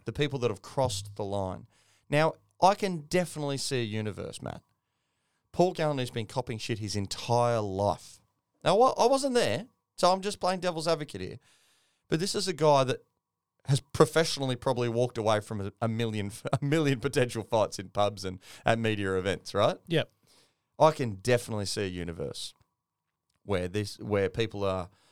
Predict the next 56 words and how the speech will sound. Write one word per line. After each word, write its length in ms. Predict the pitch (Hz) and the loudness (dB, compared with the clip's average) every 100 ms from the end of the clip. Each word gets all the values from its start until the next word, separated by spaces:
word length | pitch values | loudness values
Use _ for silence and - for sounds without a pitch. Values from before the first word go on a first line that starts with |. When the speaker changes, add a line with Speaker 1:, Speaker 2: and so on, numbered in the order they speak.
| _ | _
Speaker 1:
drunk 300 | - 117 117 - | 0 2 2 -2
to 100 | 98 | -10
the 100 | 90 | -10
point 340 | - 101 90 | -2 -2 -2
where 180 | 92 87 | -2 -2
this 200 | 87 101 | -4 -8
could 180 | - 90 | -10 -6
kick 200 | 87 82 | -4 -2
off. 320 | 85 82 - _ _ _ _ _ _ | -2 -4 -14 _ _ _ _ _ _
You 120 | - | -4
know, 240 | 95 85 87 | -2 -4 -4
they're 120 | - 92 | -2 0
getting 280 | - - | 0 -2
up 160 | 95 - | -4 -4
in 80 | 92 | -6
my 100 | 87 | -6
face. 400 | - 90 87 - | -2 -2 -2 -4
They're 120 | 87 | -6
a 40 | |
mil-, 300 | 90 104 107 - | -4 -4 -4 -2
millimetre 480 | 107 117 101 92 | 0 2 0 -2
away 220 | 90 87 90 | -2 -4 -4
from 140 | 92 | -6
my 100 | 90 | -8
face. 420 | - 92 92 - | 0 0 0 -6
It 140 | 92 - | -10 -2
started 340 | - 123 117 | 4 4 4
as 120 | 101 | 0
a 60 | 92 | -4
little 200 | 90 92 | -6 -6
bit 140 | 92 | -6
of 80 | 90 | -6
banter. 420 | 92 92 95 92 90 - _ | -6 -6 -4 -6 -8 -16 _
I've 180 | 113 113 | 0 0
told 240 | - 92 | -2 -4
him 80 | 90 | -4
to 80 | 85 | -8
fuck 280 | - 92 - | -6 -6 -4
off. 180 | 92 - | -6 -4
He 100 | 117 | -2
doesn't 240 | 110 92 | -2 -4
like 280 | 87 90 95 | -6 -6 -6
it. 140 | 101 - | -8 -2
Speaker 2:
Yeah. 220 | 202 143 - | 0 0 2
Speaker 1:
I 120 | - 131 | 0 0
can 160 | 113 | -2
see 160 | 95 104 | -4 -2
he's 180 | 95 92 | -4 -2
about 220 | 95 - | -2 -4
to 60 | |
throw 260 | - 95 95 | -4 -2 0
one. 260 | 92 87 95 _ _ _ - | -2 -4 -10 _ _ _ -2
I 80 | 98 | -2
get 140 | 90 | -2
him 100 | 80 | -8
first. 420 | - - - - | -8 -8 -8 -12